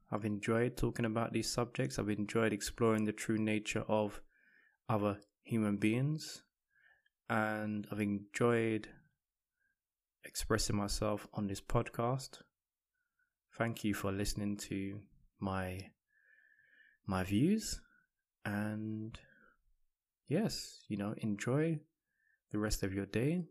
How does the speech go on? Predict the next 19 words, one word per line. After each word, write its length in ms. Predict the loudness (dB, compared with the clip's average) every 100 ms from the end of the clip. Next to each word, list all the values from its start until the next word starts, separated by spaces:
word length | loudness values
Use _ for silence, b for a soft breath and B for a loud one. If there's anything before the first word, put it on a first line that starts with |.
| _ _ _
And 440 | -2 0 -2 -2 -2
I 40 |
hope 220 | 0 -2
to 100 | 0
see 220 | 0 2
you 280 | 2 2 0
guys 380 | 0 0 0 -2
next 220 | -4 -4
time. 380 | -2 0 0 -4 -8 b b b b b b b _ _ _ _ _
If 120 | -4 -2
you 80 |
haven't 300 | 2 2 2
done 180 | 0 0
so 180 | 0 0
already, 520 | 2 2 0 0 -2 -4
please 600 | 0 2 2 0 -4 -8 -14 _ _
like 480 | 0 2 2 -2 -10 -20 _ _ -8
and 180 | -6 -4
follow 500 | 0 2 2 0